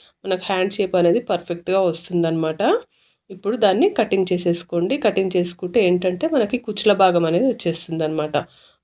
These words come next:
అయితే ఇప్పుడు కుచ్చుల భాగం అనేది నేను మిగిలిన కుచ్చుల కోసం కావాల్సిన క్లాత్ అనేది మనకు ఎక్స్ట్రా లేదు కదా, దానికోసం అని చెప్పేసి నేను అతుకులు వేసుకుంటాను అనమాట.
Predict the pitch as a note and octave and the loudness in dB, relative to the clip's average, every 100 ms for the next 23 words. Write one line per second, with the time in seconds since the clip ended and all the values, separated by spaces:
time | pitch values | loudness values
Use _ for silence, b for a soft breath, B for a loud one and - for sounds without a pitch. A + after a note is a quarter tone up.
0 | - G3+ G#3 D4+ D4 G#3+ A3 G#3 A#3 A3 | -4 -2 0 0 -2 -4 -4 0 2 4
1 | A3 G3 F#3 F3+ F#3+ E4 A4 C4 G#3 G3 | 4 4 2 2 4 2 2 2 2 2
2 | F3+ F#3+ F#3+ G3 F#3+ F#3 F3+ F3 E3+ G3 | 2 2 2 2 2 2 2 0 -2 -6
3 | G3 G#3+ G#3 G3 G3 F#3 F#3 F3 F3 F3 | -4 -4 -2 -4 -2 0 2 4 4 2
4 | F3+ F3+ F3 F3 F3+ F#3+ G3 F3 F3 - | -2 2 2 2 2 2 0 0 -4 -6
5 | - F3 E3+ E3+ E3 F#3+ - b b b | -2 2 2 2 2 4 2 b b b
6 | - F#3+ F#3 F#3 F#3+ F#3 F3 E3+ E3+ E3+ | -2 0 2 0 2 4 4 4 0 0
7 | D#4+ E4 A3 F3 E3+ - F#3+ E3+ D#3 - | 4 4 6 4 2 0 -4 -2 -4 -6
8 | D#3+ - D3+ D3+ D#3 D3+ | -10 -6 -4 -4 -4 -4